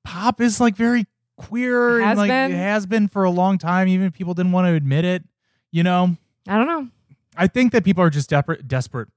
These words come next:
Speaker 2: We
Speaker 1: to
Speaker 2: want
Speaker 1: say,
Speaker 2: new shit.
Speaker 1: to say things are new things
Speaker 2: We want new shit.
Speaker 1: when things are just m-, more of the things that they have been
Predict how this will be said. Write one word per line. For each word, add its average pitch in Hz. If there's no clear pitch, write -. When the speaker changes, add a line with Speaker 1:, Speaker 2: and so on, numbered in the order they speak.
Speaker 2:
We 226
Speaker 1:
to 233
Speaker 2:
want 254
Speaker 1:
say, 269
Speaker 2:
new 269
shit. -
Speaker 1:
to 175
say 170
things 165
are 156
new 127
things 175
Speaker 2:
We 226
want 214
new 208
shit. 185
Speaker 1:
when 151
things 165
are 147
just 131
m-, 123
more 135
of 117
the 117
things 120
that 113
they 117
have 107
been 101